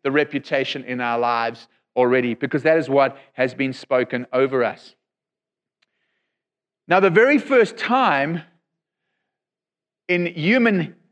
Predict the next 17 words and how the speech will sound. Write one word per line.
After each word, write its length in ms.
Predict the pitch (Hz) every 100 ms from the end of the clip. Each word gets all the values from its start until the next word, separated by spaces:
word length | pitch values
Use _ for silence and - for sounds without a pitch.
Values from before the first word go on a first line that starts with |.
| _ _ _
psyche, 560 | - - 214 233 - 165
in 120 | 147
the 80 | 156
human 280 | 180 214 165
history, 880 | - 233 247 - 180 143 120 123 _ _ _ _ _ _ _ _ _ _ _
that 180 | 143 190
a 80 | 196
man 480 | 170 190 214 247 254
questioned 560 | - 247 240 - 233
his 220 | 190 202 151
reputation 960 | 190 190 170 - 202 208 - 120 127 _ -
with 260 | 147 156
God 500 | - 185 156 110 131 - _ _ _
was 180 | 170 151
right 400 | 147 226 269 156
back 280 | 190 190 190
in 360 | 185 180 180